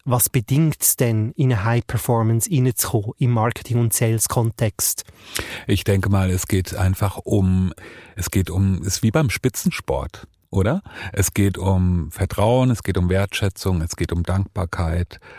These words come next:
Speaker 2: Aber es geht auch darum, dass man gut trainiert ist und dass man in seiner Disziplin mitspielen kann.
Speaker 1: Ich glaube auch, ein dauerhaftes Training in der Fachdisziplin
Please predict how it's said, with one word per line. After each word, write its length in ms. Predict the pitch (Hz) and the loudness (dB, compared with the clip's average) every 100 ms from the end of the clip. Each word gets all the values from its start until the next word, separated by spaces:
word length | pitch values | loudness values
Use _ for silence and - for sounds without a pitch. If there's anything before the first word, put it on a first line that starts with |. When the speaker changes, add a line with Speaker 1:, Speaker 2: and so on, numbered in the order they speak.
| - | -12
Speaker 2:
Aber 200 | - 95 | -2 0
es 120 | 95 | 0
geht 160 | - 101 | 0 0
auch 160 | 92 - | 0 0
darum, 420 | 90 92 101 101 | 0 2 2 2
dass 160 | 92 | 0
man 140 | 98 95 | 0 0
gut 200 | 104 - | -2 -2
trainiert 400 | - 104 117 - | -2 0 0 -2
ist 280 | 95 - - | -6 -6 -2
und 120 | 87 | 0
dass 180 | 82 101 | 0 0
man 120 | 90 | 0
in 140 | 90 | 0
seiner 260 | 90 85 98 | 0 0 0
Disziplin 880 | 90 - - - 101 95 101 101 87 - | -2 -4 -6 -4 -2 0 2 0 -2 -2
mitspielen 480 | 117 - 127 104 85 | -2 0 0 0 0
kann. 260 | 87 80 - | -2 -6 -8
Speaker 1:
Ich 140 | - - | -6 0
glaube 200 | 127 135 | 2 4
auch, 120 | 185 | 2
ein 120 | 180 - - - | 2 0 -2 -4
dauerhaftes 720 | 117 127 151 123 120 - - | 0 2 4 2 0 0 0
Training 460 | - 127 156 180 185 | 2 2 2 2 2
in 100 | 131 | 0
der 100 | 107 | 0
Fachdisziplin 960 | 123 131 - 165 - 147 - 147 156 | 0 0 0 0 0 -4 0 2 2